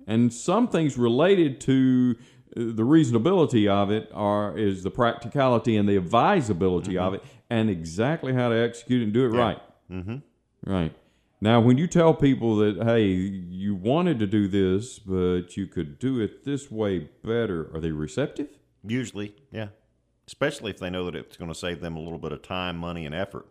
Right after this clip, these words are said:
Speaker 1: Mm-hmm. And maybe have their wishes come true and,
Speaker 2: Right.
Speaker 1: and be what
Speaker 2: And,
Speaker 1: they want.
Speaker 2: and have their, uh, their wishes fulfilled in a, in a, a much more, uh, expedient manner.
Speaker 1: Okay. Yeah. And, uh,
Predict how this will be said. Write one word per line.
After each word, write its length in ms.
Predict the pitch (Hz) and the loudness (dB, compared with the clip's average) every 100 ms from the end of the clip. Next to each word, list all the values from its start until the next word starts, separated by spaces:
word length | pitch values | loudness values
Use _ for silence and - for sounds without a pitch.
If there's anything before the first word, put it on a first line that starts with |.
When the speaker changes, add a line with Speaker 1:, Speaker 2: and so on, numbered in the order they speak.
| _ 87 | _ -4
Speaker 1:
Mm-hmm. 540 | 92 101 107 120 143 147 _ _ _ | -4 -4 -6 -8 -10 -14 _ _ _
And 120 | 90 87 | -2 2
maybe 580 | 95 95 98 98 98 | 2 2 0 0 0
have 240 | 98 104 98 | 0 0 0
their 100 | 101 | 0
wishes 640 | 98 110 - 127 123 - - | 2 0 -2 -6 -6 -14 -8
come 240 | 123 113 | 0 0
true 400 | 110 123 135 165 | 0 0 2 2
and, 100 | 104 | 2
Speaker 2:
Right. 220 | 87 139 98 | 0 0 0
Speaker 1:
and 320 | 90 87 85 92 85 - | 0 -2 -6 -12 -14 -8
be 140 | 98 110 | -2 0
what 200 | 117 151 | 2 0
Speaker 2:
And, 80 | |
Speaker 1:
they 40 | 107 | 0
want. 300 | 214 139 220 - | -2 -4 -8 -8
Speaker 2:
and 320 | 160 233 175 | -6 -4 -6
have 340 | 135 127 127 | -2 0 0
their, 400 | 113 123 120 113 | 0 -2 0 0
uh, 140 | 110 101 | 2 0
their 180 | 107 107 | -2 -2
wishes 400 | 127 135 110 - | -2 -4 -6 -10
fulfilled 680 | 104 - 143 151 135 117 | -12 -8 -4 -2 -2 -2
in 120 | 110 104 | -2 -4
a, 80 | 98 | -4
in 220 | 95 98 | -6 -4
a, 440 | 95 95 95 95 85 - | -2 0 0 -2 -6 -10
a 240 | 85 87 | -8 -6
much 340 | 85 113 120 - | -4 -4 -4 -8
more, 760 | 113 110 110 110 110 107 104 - | -6 -4 -4 -2 -2 -2 -6 -10
uh, 240 | 90 90 - | -8 -8 -8
expedient 560 | 90 - 120 120 90 | -14 -10 -6 -6 -6
manner. 260 | 92 156 135 _ _ _ _ | -8 -10 -12 _ _ _ _
Speaker 1:
Okay. 420 | 78 - 80 110 160 _ _ _ _ _ | -6 -2 -2 -2 -4 _ _ _ _ _
Yeah. 320 | 92 131 107 - _ _ _ | 0 2 0 -6 _ _ _
And, 1200 | 110 107 110 110 107 104 104 95 104 101 90 | 4 6 6 6 6 4 2 -2 -10 -10 -10
uh, 40 | 92 | -12